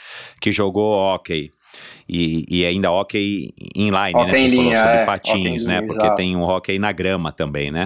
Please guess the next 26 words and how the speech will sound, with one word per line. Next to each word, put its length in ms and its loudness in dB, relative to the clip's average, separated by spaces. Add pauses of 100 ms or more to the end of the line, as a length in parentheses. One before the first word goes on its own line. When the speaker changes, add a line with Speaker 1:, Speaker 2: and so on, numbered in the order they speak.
Speaker 2:
Sim. 360 0 (240)
Speaker 1:
É, 560 2
isso 220 0
tudo 220 0
aqui 180 -2
naquele 300 -2
clube 400 0
que 120 -4
tem 200 -2
no 80 0
Alphaville, 580 0
que, 140 -6
que 160 -8
você 200 -2
teve 240 -2
contato 520 -2
com 120 -4
todos 320 -4
esses 280 -6
esportes, 460 -2
eu 180 -6
esqueci 420 -2
o 40 2
nome, 380 0
né? 160 0
O, 280 -4